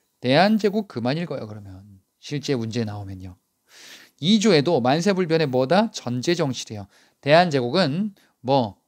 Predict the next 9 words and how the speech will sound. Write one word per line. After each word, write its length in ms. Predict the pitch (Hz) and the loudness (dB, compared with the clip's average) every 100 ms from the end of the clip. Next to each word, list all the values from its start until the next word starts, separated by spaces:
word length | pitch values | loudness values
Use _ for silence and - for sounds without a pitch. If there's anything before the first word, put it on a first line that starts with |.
| _ _ _ _ | _ _ _ _
황제권을 1500 | - - 226 226 226 214 214 208 202 - 170 165 202 226 240 233 | -10 -2 2 4 4 4 2 0 -2 0 2 4 4 2 2 -2
강화하는 1000 | - - 127 151 165 151 139 160 214 233 - _ _ _ | -12 -4 -2 2 4 4 2 2 0 0 -4 _ _ _
이런 480 | 123 139 185 202 196 - | -2 2 2 -2 -8 -8
목표를 500 | 139 147 180 170 160 | -8 -6 -2 0 0
가지고 320 | 135 123 135 | 0 -2 -4
있구나. 380 | 131 - 131 123 | -6 -4 -4 -4
그래서 640 | - 170 190 196 208 214 | -4 -2 0 2 4 4
황제의 880 | 208 - 214 214 196 170 165 214 226 | 2 0 0 0 -2 0 2 2 2
각종 480 | 147 127 - 180 214 | 0 -6 -4 -4 -4